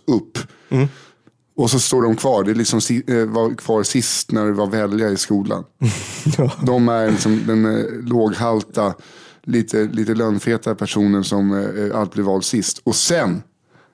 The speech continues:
Speaker 1: vad hände sen då med den personen?
Speaker 2: Den, eh,
Speaker 1: Den blev det mest
Speaker 2: tränade
Speaker 1: fram-
Speaker 2: ju och sen
Speaker 1: Ja,
Speaker 2: så blev den mest
Speaker 1: mest,
Speaker 2: framgångsrik och då
Speaker 1: och
Speaker 2: fick de
Speaker 1: snyggaste.
Speaker 2: snyggaste och
Speaker 1: Ja.
Speaker 2: blev lyckligast.
Speaker 1: Ja,
Speaker 2: Ja.
Speaker 1: exakt. Mm. Det kommer inte hända Twitter, tror jag.
Speaker 2: Nej, ja, det, ja, det vet man inte. Men, men de tror ju att, att, eh, de,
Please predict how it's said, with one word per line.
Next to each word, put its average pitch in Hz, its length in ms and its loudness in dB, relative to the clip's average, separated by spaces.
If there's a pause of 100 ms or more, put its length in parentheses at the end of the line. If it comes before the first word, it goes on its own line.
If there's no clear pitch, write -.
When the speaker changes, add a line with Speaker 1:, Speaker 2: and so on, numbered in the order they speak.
Speaker 1:
vad 113 100 -2
hände 113 140 4
sen 156 240 2
då 123 60 4
med 113 80 4
den 127 100 2
personen? 101 460 0 (800)
Speaker 2:
Den, 127 380 0
eh, 127 80 2
Speaker 1:
Den 120 320 2
blev 139 280 2
det 135 60 2
mest 135 100 2
Speaker 2:
tränade 139 240 2
Speaker 1:
fram- 160 140 2
Speaker 2:
ju 139 100 4
och 135 180 2
sen 131 100 2
Speaker 1:
Ja, 123 60 2
Speaker 2:
så 131 180 2
blev 139 120 0
den 135 80 2
mest 143 100 2
Speaker 1:
mest, 147 120 0
Speaker 2:
framgångsrik 135 580 2
och 135 80 2
då 123 100 2
Speaker 1:
och 120 80 2
Speaker 2:
fick 131 100 0
de 139 60 2
Speaker 1:
snyggaste. 120 300 2
Speaker 2:
snyggaste 127 560 2
och 120 140 2
Speaker 1:
Ja. 113 80 2
Speaker 2:
blev 117 180 2
lyckligast. 117 500 -2
Speaker 1:
Ja, - 100 -2
Speaker 2:
Ja. 113 80 2
Speaker 1:
exakt. - 340 -4 (220)
Mm. 127 200 2 (480)
Det 131 80 0
kommer 185 160 2
inte 98 140 2
hända 95 160 -2
Twitter, - 280 -8
tror - 160 -14
jag. - 80 -20 (240)
Speaker 2:
Nej, 127 360 -2
ja, 220 200 2
det, 269 180 2
ja, 135 120 2
det 160 60 2
vet 170 180 0
man 151 80 -2
inte. - 160 -6 (200)
Men, 170 220 0
men 165 160 2
de 170 160 0
tror 208 300 2
ju 120 120 2
att, 120 320 -4
att, - 320 -4
eh, 113 320 2
de, 139 380 -2